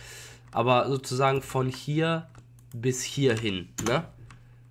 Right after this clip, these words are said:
Dass das einmal so weiter reingeht, dann aber von hier bis hierhin. So, ich zeige euch das gleich nochmal, von hier bis hierhin, immer bis dahin, wo der Boden ist, ne? Und von hier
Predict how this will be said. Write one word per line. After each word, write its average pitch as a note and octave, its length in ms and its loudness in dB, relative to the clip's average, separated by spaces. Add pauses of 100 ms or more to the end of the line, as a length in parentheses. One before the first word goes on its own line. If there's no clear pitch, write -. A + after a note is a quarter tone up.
(120)
Dass G#2 140 -6
das - 220 -2
einmal A#2 280 4
so C#3+ 180 0
weiter D#3 320 2
reingeht, D3+ 340 0
dann B2 160 4
aber B2 180 2
von A#2 240 -4
hier E3+ 460 -2 (1400)
bis E3 240 0
hierhin. F#3 500 4 (1000)
So, C#3 440 0
ich A#2+ 160 -8
zeige D3+ 240 2
euch D#3+ 100 -2
das E3 160 -6
gleich D#3 220 0
nochmal, E3+ 220 -2
von B2+ 220 -4
hier E3 560 -2 (680)
bis B2+ 240 -4
hierhin, F3+ 560 4 (360)
immer E3+ 140 6
bis D3+ 160 2
dahin, D#3 240 6
wo C#3+ 80 4
der C#3 120 6
Boden B2+ 420 2
ist, F2+ 220 -6
ne? D3+ 240 -2
Und C3 140 -4
von A#2+ 220 -4
hier D#3 580 -2